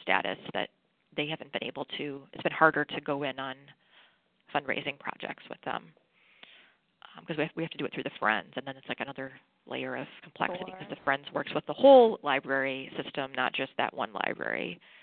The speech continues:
Speaker 2: Mm-hmm.
Speaker 1: So it's been complicated. So that's
Speaker 2: Yeah.
Speaker 1: a,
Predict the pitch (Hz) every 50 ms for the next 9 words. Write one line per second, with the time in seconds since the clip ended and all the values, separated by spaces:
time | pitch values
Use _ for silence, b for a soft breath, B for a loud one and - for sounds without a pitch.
0 | b b b b b b b - 208 190 - - - - - - - _ - -
1 | 135 131 _ - - - - - - - 147 147 - - - _ _ _ _ _
2 | _ _ _ _ _ _ _ _ _ _ - - - - - 196 196 202 226 226
3 | -